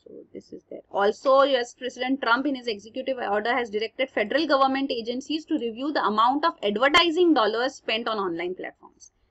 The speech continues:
The revenue which, uh, government provides through its advertisings to various social media platforms like Facebook and Twitter. So that also should be reviewed is what U S President says now.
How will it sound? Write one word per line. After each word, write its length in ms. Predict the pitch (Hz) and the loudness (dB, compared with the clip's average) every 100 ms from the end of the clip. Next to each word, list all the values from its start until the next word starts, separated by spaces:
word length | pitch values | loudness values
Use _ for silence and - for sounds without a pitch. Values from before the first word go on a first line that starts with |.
| _ | _
The 80 | 185 | -2
revenue 400 | 196 196 226 240 | 0 0 -2 -4
which, 340 | 240 233 - 240 | -6 -6 -6 -4
uh, 180 | 202 | -2
government 480 | 180 220 254 285 277 | 2 4 4 4 2
provides 380 | 277 202 185 - | 2 0 0 -4
through 160 | - 220 | -10 -8
its 100 | 208 | -6
advertisings 680 | 196 208 196 196 214 226 | -4 -4 -4 -4 -8 -14
to 120 | - 226 | -10 -4
various 340 | 196 202 214 | -2 -2 -4
social 300 | 208 185 202 | -6 -6 -6
media 280 | 202 190 190 | -6 -4 -4
platforms 540 | 202 175 - 196 196 | -6 -10 -10 -10 -8
like 180 | 196 190 | -10 -8
Facebook 400 | - 190 180 185 | -4 -4 -4 -10
and 160 | 175 175 | -10 -10
Twitter. 240 | - - - _ _ _ _ | -14 -20 -20 _ _ _ _
So 100 | - | -6
that 180 | 208 202 | -4 0
also 360 | 208 220 277 | -2 -2 -2
should 280 | - - 190 | -4 -6 -10
be 260 | 185 330 311 | 0 2 2
reviewed 420 | 196 185 254 269 | 0 0 0 0
is 120 | 226 190 | 0 0
what 200 | 190 196 | -4 -2
U 100 | 185 | -4
S 140 | 190 | -6
President 440 | - 175 - 170 | -8 -10 -8 -8
says 300 | - 147 - | -8 -10 -10
now. 100 | - | -14